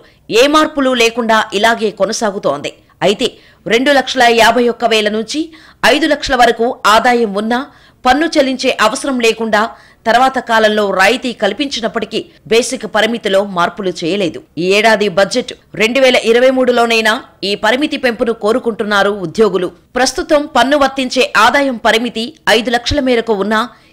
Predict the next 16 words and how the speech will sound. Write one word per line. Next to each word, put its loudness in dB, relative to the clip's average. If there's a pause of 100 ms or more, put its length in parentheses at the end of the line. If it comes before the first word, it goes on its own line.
(120)
ఇది -4
కొన్ని 0
నిబంధనల 0
మేరకే -2
అనుమతిస్తున్నారు. -4 (380)
అలా 2
కాకుండా 0 (400)
ఐదు 2
లక్షల 0
వరకు 2
ఆదాయపు 2
పన్ను 0
పరిమితిని 0
పెంచాలని -2 (320)
అందరూ 2
కోరుకుంటున్నారు. -2